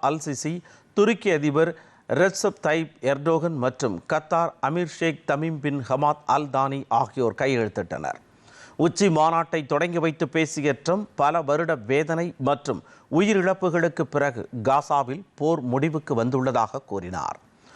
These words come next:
மனிதாபிமான உதவிகள் இப்பொழுது தாராளமாக கிடைத்து வருகின்றன என்ற அவர்,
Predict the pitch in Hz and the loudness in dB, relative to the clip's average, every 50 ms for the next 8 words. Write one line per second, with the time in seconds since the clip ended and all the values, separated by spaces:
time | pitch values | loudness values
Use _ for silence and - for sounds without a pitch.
0 | - - - - - - 110 143 160 175 175 180 180 185 175 190 175 175 175 175 | -20 -20 -20 -14 -6 -2 0 2 4 4 6 6 6 6 4 2 0 0 2 0
1 | 175 147 160 175 170 160 160 180 208 233 - - 143 147 135 - 160 151 156 143 | 0 0 0 -2 -2 -2 0 0 0 0 0 -2 -2 -2 0 0 2 2 2 4
2 | 139 131 - - 117 107 139 151 165 175 175 170 165 160 156 156 151 143 151 - | 4 2 2 2 2 4 4 4 4 4 2 -2 -2 0 0 -2 -2 -2 -4 -4
3 | - 143 143 165 160 - 151 123 127 135 147 139 156 139 143 135 139 - - 131 | -2 -2 -2 -2 -2 -2 -2 0 2 0 0 0 -2 -4 -2 -2 -4 -2 -2 -2
4 | 139 123 117 135 - - - 139 135 131 127 175 | -2 -2 0 -2 -2 0 0 0 2 2 0 0